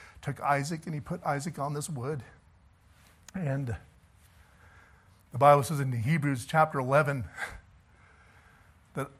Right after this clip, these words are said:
Abraham didn't quite understand it, but he says, "I know that what God said to me is true." The word that he said to me was that through this seed, through Isaac, there'll be a great nation. "So I don't know how this is gonna work, God. I don't know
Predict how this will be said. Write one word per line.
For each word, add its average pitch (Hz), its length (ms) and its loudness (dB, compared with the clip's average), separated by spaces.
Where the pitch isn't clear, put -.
Abraham 170 420 2
didn't 147 220 0
quite 180 240 0
understand 170 560 -2
it, - 20 -4
but 147 80 -4
he 139 60 -2
says, 143 200 -6
"I 143 140 6
know 156 300 2
that 139 180 0
what 127 160 -4
God 151 340 8
said 180 240 2
to 202 60 0
me 185 160 0
is 143 160 -4
true." 185 380 -2
The 143 120 -2
word 175 340 2
that 175 120 0
he 160 60 0
said 202 260 0
to 190 60 0
me 165 120 0
was 156 220 2
that 143 180 4
through 202 280 4
this 190 300 4
seed, 190 400 0
through 180 260 0
Isaac, 175 600 0
there'll 165 160 2
be 170 140 2
a - 20 0
great 151 400 0
nation. 208 380 0
"So 208 100 -4
I 185 140 4
don't 208 100 0
know 180 80 6
how 185 340 8
this 220 200 -2
is 202 100 -2
gonna 214 180 4
work, 202 300 4
God. 202 220 10
I 190 100 8
don't 226 140 6
know 175 260 2